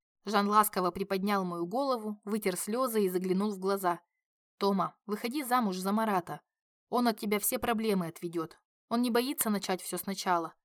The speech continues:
Он из тех, кто может в любой момент круто изменить свою жизнь». Притянув меня к себе, Жан нежно меня поцеловал, но я его оттолкнула и посмотрела на разбросанные по номеру вещи.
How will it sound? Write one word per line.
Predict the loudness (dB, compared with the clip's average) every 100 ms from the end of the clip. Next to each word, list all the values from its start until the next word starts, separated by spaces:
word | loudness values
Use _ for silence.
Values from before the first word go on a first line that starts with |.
| _
Он | 2 4
из | 4
тех, | 2 -2
кто | 0 2
может | 2 0 -2
в |
любой | 0 2
момент | 2 0 -2 -4
круто | -4 -4 0 0
изменить | 0 -2 -4
свою | -4 -6 -4
жизнь». | -6 -8 -10 -18 _ _ _
Притянув | -4 -2 2 0 0
меня | -2 -2
к |
себе, | -4 -2 -2 -4 0
Жан | 4 4
нежно | 4 2 2
меня | 0 -2
поцеловал, | -4 -4 -2 -2 0 0 -2 -10 -6
но | -2
я | 2
его | 2 4 2
оттолкнула | 0 0 -2 -2 0 0
и | 0
посмотрела | -2 -4 -4 -2 0 0
на | 0
разбросанные | -4 -2 -2 -2 -4 -6 -4
по | -2
номеру | -2 0 0
вещи. | 2 0 0 -10